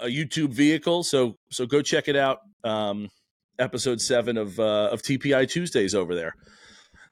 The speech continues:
And then this week, we skipped last week, but we do have a, a Ryan's Verse this Thursday.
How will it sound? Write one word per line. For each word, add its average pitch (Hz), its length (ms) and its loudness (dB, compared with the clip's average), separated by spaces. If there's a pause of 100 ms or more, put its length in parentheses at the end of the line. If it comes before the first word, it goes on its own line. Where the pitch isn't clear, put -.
(280)
And 143 100 0
then 160 140 0
this 196 200 4
week, 196 360 0 (1400)
we 123 100 -2
skipped 165 320 -4
last 147 320 4
week, 175 300 -2
but 127 100 0
we 120 140 -2
do 127 160 -2
have 147 420 2
a, 127 520 0 (100)
a 117 80 4
Ryan's 139 400 2
Verse 165 260 2
this 131 200 2
Thursday. 98 500 2